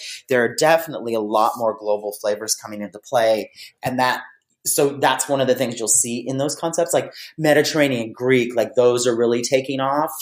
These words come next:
Um, there's a couple brands that are just, like, growing by gangbusters in that category. So definitely, and I think part of, you know, all these food shows and all this shit that's out there, like, everyone's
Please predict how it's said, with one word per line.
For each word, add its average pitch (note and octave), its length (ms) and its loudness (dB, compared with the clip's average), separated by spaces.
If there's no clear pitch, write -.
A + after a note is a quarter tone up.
Um, G#2+ 300 2
there's G#2 140 0
a - 60 -2
couple A2+ 300 2
brands G#2 380 0
that G2+ 100 0
are G2+ 60 2
just, - 260 -2
like, G2+ 180 -2
growing G#2 400 0
by - 180 4
gangbusters G#2 800 -2
in A2 140 -4
that A2 180 0
category. A2 640 0
So A2+ 480 4
definitely, B2 1040 0
and B2 80 0
I A#2 100 2
think C#3 280 -4
part B2 260 4
of, A#2+ 200 2
you B2 80 -12
know, G#2+ 120 -4
all G#2+ 180 -2
these A2 160 0
food C3 320 0
shows G#2+ 340 2
and A2 80 -6
all G#2+ 200 -2
this G#2+ 140 -2
shit B2 300 -2
that's G#2+ 140 -4
out D#3 260 2
there, G#2+ 220 4
like, G#2+ 200 0
everyone's C#3 720 0